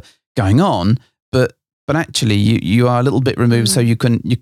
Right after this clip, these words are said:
Speaker 1: it's quiet enough that you can have a bit of a conversation and just
Speaker 2: Yeah.
Speaker 1: sort of take in the atmosphere, really.
Speaker 2: And then it really quickly filled up.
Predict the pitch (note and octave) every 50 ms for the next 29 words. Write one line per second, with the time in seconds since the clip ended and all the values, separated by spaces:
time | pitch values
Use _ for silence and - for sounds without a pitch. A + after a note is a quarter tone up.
0 | _ _ - F2+ B2 - - - - - D3 C#3+ C#3 C3 - B2 A2 G#2 - -
1 | - F#2 G2 - A#2 A2 C#3+ C#3 B2+ A#2 G2+ A2+ G#2+ G#2+ A2+ - - A2+ G#2+ G2+
2 | G2+ - G2+ F#2 G2+ - - A2 G2+ G2+ G2+ G#2 - A2 G#2 - - _ _ _
3 | _ _ _ _ _ - - - C#3+ - - B2+ A#2+ A2+ - A#2 G#2+ A2 B2+ D3+
4 | - - - - - - - - - - - - - - B2+ - A#3+ B3+ C#4 D4+
5 | D#4+ C4 A#3 G#3+ G#3+ A#3 B3+ B3 A#3+ A#3+ A3+ A#3 A3+ A3 - - - A3+ - -
6 | - F3+ E3+ C#3+ - - F3 E3+ E3+ D#3+ - D#3 D3+ D3+ -